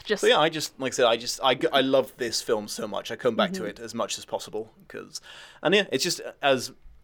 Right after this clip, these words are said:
Speaker 2: weirdly, I'm not too fond of the rest of the Cornetto trilogy, but I do love Space, the sort of precursor to them and stuff like that, and I do love a lot of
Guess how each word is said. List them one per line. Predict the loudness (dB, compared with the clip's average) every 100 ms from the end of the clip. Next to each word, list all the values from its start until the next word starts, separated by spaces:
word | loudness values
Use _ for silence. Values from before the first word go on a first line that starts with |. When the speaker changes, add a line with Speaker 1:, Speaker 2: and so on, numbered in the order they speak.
| _ _
Speaker 2:
weirdly, | -4 4 6 8 6 2
I'm | 2
not | 0 0
too | -4 -6
fond | -2 -2 0
of |
the | 0
rest | 0 -2
of | -4
the |
Cornetto | -4 -4 -4
trilogy, | 2 2 2 -2
but | -2
I |
do | -2
love | 2 4 4 0
Space, | -6 0 0 0 -4 -8
the | -10
sort | -10 -12
of |
precursor | -10 -12 -6 -6 -6 -8
to | -8 -8
them | -6
and |
stuff | -4 0
like | 0 0
that, | -6 -4
and | -6
I |
do | -4
love | -4 -4
a |
lot | -4 -6
of | -10